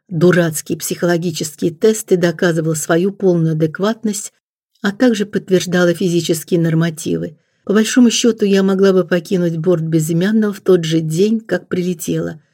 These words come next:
Но я понимала, что это дало бы лишний повод для расторжения договора. И главное, все это время я не могла связаться с Дарреном, ведь прекрасно понимала, что особый отдел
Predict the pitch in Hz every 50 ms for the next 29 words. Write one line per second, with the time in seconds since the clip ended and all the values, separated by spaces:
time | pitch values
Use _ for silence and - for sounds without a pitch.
0 | _ _ _ _ - 220 214 214 214 208 208 220 214 220 214 190 170 160 156 156
1 | 156 151 - - 180 175 170 170 190 160 170 170 165 170 165 156 165 165 160 160
2 | 160 - - 170 160 156 - 185 185 202 214 196 185 165 165 160 156 156 - -
3 | 170 165 160 156 170 175 180 185 180 190 180 180 202 208 202 196 170 165 165 170
4 | 160 151 _ _ _ _ _ _ - 196 185 208 220 214 180 156 151 156 - -
5 | 160 _ _ _ _ _ _ - - - 214 202 190 160 - 180 165 170 165 196
6 | 208 214 220 220 185 160 170 170 175 175 185 185 180 170 160 170 180 185 185 -
7 | 208 190 185 180 190 190 196 - - 208 208 214 208 220 208 170 160 160 156 160
8 | 160 156 151 - _ _ _ _ _ _ - 165 180 165 - - 190 196 196 -
9 | 233 208 175 160 - 185 170 160 - 190 175 175 175 175 196 208 202 185 - -
10 | - 180 175 160 - - 196 185 170 165 165 160 160 160 156 185 214 220 220 220